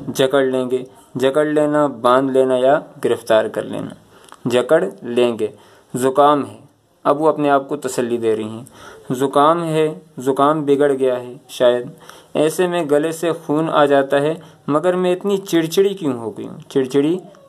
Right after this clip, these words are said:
बदमिजाज, शायद बुखार, बुखार है। उन्होंने एक खूब गहरी सांस ली जो उनके होंठों और ठोड़ी पर लो के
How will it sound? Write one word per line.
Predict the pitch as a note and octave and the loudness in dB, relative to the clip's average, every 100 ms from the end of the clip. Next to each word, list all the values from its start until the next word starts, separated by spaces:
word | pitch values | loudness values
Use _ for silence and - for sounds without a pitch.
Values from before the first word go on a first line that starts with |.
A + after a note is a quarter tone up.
| A2+ | -2
बदमिजाज, | A#2+ A#2+ A#2+ A2 A#2 A2+ - - _ - - - - | 0 0 -2 4 4 4 -2 -16 _ -20 -20 -20 -8
शायद | - C#3+ E3 F3+ | 2 4 4 2
बुखार, | C#3+ C3 C3+ C3+ D3 - - _ _ _ _ _ _ - _ _ _ - - - | -2 0 4 4 4 0 -14 _ _ _ _ _ _ -20 _ _ _ -20 -20 -6
बुखार | C#3 C3 C3+ C3+ C#3 | 0 2 4 4 2
है। | C3 C3 - - - | -4 -12 -20 -14 -4
उन्होंने | D#3 F3 E3+ - | -2 0 -2 0
एक | E3+ E3+ | 0 -2
खूब | - E3+ D#3 | 0 0 2
गहरी | C#3+ C3+ D#3+ | 2 0 -2
सांस | D#3+ D3+ D3 D3+ | -2 0 0 -2
ली | D3+ D3 | -4 -2
जो | C#3+ C#3+ | 0 0
उनके | C#3+ D3 D3 | 0 -4 -2
होंठों | C3+ B2 B2+ C3 C#3+ | -2 0 -2 0 -2
और | C#3+ C3+ C#3 D3 - - _ _ _ _ - - - | -2 2 4 2 -2 -18 _ _ _ _ -20 -20 -14
ठोड़ी | - D3+ D#3+ F3+ | 0 2 2 0
पर | F3 D#3 E3+ - - - _ _ _ | 2 2 2 -2 -14 -20 _ _ _
लो | C3 B2+ B2+ D3 F3 F3+ | -10 -6 0 4 6 4
के | F3+ D#3+ F3 | 2 -2 -2